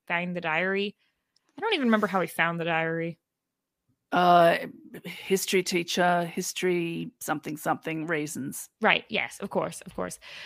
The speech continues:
Speaker 1: Um, anyway, so, uh, then, uh, he, but he does give Pope the helpful tip of, "Well, have, haven't you looked at your own, like, family archives?" Which is a very fun way of saying, "Have you looked
Speaker 2: I
Speaker 1: in the
Speaker 2: loved it.
Speaker 1: garage?"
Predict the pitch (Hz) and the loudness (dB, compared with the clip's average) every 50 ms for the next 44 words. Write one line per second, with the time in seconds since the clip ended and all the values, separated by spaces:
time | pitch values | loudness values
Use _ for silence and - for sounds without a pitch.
0 | - - - 202 196 190 190 190 180 - - 277 262 226 196 180 175 180 - - | -8 2 4 6 6 6 6 4 0 2 6 8 8 8 8 6 4 2 -2 -8
1 | - - - - - 233 220 214 208 208 208 214 202 - - - 220 214 196 196 | -16 -14 -6 4 8 10 10 10 10 8 8 6 4 2 2 4 4 4 2 2
2 | 196 196 220 208 196 220 214 208 202 202 196 185 190 180 185 180 233 233 190 240 | -2 -4 -2 2 4 4 4 4 2 0 0 0 0 0 0 0 -2 0 2 4
3 | 233 233 220 254 247 247 214 208 226 214 202 - - - 226 202 196 - 202 202 | 2 4 4 4 4 4 4 2 0 0 0 -4 -4 -2 -2 -2 0 -2 -2 -2
4 | 180 180 190 190 - - 185 175 175 - - 196 185 - 175 170 165 - - 226 | 0 -2 -2 -2 -4 -4 -4 -4 -2 -2 -2 -4 -2 -2 -4 -4 -6 -4 0 2
5 | 262 269 285 302 302 302 269 262 294 302 359 330 - 330 285 269 285 - - 262 | 4 6 6 4 4 4 2 2 2 2 2 2 0 2 2 2 2 2 0 2
6 | - 240 220 214 208 214 226 254 262 262 - - 240 247 240 - - 247 240 240 | 2 4 6 6 6 4 4 0 -2 -4 -4 -4 -4 -4 -2 0 0 0 2 2
7 | 254 254 247 240 240 247 240 - 277 277 285 294 294 269 - - _ - _ _ | 2 2 4 4 4 4 2 0 0 0 0 -2 -4 -8 -12 -16 _ -20 _ _
8 | - - _ - 233 226 226 - - - - 233 208 220 202 190 202 214 214 208 | -20 -10 _ 4 4 4 4 2 -2 0 0 0 2 0 0 2 4 4 4 4
9 | 202 - - 208 196 196 196 196 180 165 170 180 180 175 180 175 - 180 175 170 | 2 2 2 2 2 2 0 -2 -2 -2 -2 -2 -4 -4 -6 -6 -4 -4 -4 -2
10 | 170 175 175 175 - 190 185 180 180 180 180 - - 185 180 175 180 175 160 151 | -4 -4 -6 -8 -8 -6 -4 -2 -2 -2 -2 -2 -2 -4 -4 -2 0 0 2 2
11 | 151 165 180 190 - | 2 2 0 -2 -4